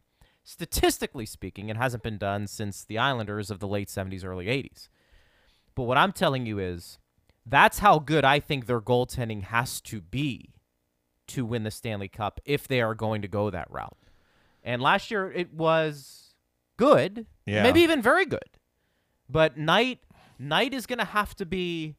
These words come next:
Speaker 1: not only the starter, I think, Dave, I think he has to play at a, such a high level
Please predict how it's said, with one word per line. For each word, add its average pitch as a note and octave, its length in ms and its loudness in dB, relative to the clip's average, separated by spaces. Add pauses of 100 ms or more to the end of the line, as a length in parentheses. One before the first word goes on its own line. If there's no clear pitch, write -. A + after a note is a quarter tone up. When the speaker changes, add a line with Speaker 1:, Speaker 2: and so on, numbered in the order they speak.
(440)
Speaker 1:
not E3 220 0
only B3+ 140 -2
the E3 120 -4
starter, A#3 560 0
I G#2 100 0
think, F#2 300 -14
Dave, C#2+ 480 -12 (1500)
I D3 140 6
think D#3 180 2
he D3 100 -4
has D3+ 220 4
to - 80 -8
play C3+ 260 0
at A2+ 60 2
a, A2+ 40 -2
such - 300 -4
a C3+ 80 -4
high A#2+ 200 0
level A2 520 -2